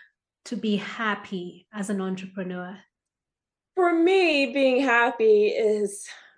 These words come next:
Speaker 2: no matter what challenge I face, no matter how hard it is, I've never said,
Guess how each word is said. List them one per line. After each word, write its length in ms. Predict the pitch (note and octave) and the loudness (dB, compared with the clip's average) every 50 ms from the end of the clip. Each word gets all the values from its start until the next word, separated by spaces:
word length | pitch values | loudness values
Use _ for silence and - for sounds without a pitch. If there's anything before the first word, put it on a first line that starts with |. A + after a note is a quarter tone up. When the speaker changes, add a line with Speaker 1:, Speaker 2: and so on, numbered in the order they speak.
| _ _ _ _ | _ _ _ _
Speaker 2:
no 200 | A3+ B3 C#4+ C#4+ | 0 2 2 4
matter 340 | C#4 C4+ C4 C4+ B3+ A#3+ A#3 | 4 4 4 6 6 6 6
what 480 | A3+ G#3+ G#3 A3 A3+ A3+ A#3 - - | 4 4 4 4 4 4 2 0 -2
challenge 540 | - - - A#3+ G#3 G3+ G3 F#3+ F#3+ F#3+ - | -8 -10 -6 -6 -4 -4 -4 -6 -6 -6 -8
I 80 | F#3 F3+ | -8 -8
face, 320 | - - F3+ F3+ - - | -6 -6 -8 -8 -4 -4
no 80 | G#3 G3+ | -2 0
matter 280 | G3+ G3 G3 F#3+ G3 | 2 2 2 2 0
how 300 | G3 F#3+ G3 G3 G3+ G3+ | 0 -2 -2 0 0 0
hard 280 | G3+ G3+ F#3+ F#3+ F#3+ F#3 | 0 -2 -2 -2 -2 -4
it 80 | - - | -8 -8
is, 360 | - F#3 F3+ F3+ F3+ - - - _ _ _ _ _ _ _ - | -8 -6 -6 -6 -8 -10 -16 -20 _ _ _ _ _ _ _ 0
I've 320 | A#3 B3 C4 C4 B3 A3+ | 2 4 4 4 4 2
never 360 | A3 A3+ A3 A3+ A3 G#3+ A3 | 0 2 2 2 4 4 4
said, 460 | G#3 G#3 - - G3 F#3 F#3 F3+ F3+ | 2 2 0 -2 -2 0 -2 -2 -4